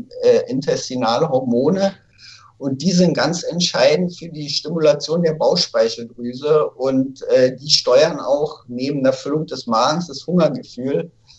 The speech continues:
und, äh, haben auch, ähm, Auswirkungen auf, äh, die Geschwindigkeit der Magenentleerung.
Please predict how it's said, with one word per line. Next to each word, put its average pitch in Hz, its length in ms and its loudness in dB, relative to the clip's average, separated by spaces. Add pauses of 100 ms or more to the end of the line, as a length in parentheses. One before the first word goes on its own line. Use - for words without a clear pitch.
(160)
und, 139 580 -2
äh, 139 280 8
haben 139 300 -2
auch, 143 420 -2 (280)
ähm, 131 560 4 (120)
Auswirkungen 147 800 -2
auf, 139 320 -4 (480)
äh, 101 80 -12
die 123 380 -4
Geschwindigkeit 139 640 2
der 135 100 2
Magenentleerung. 110 960 -2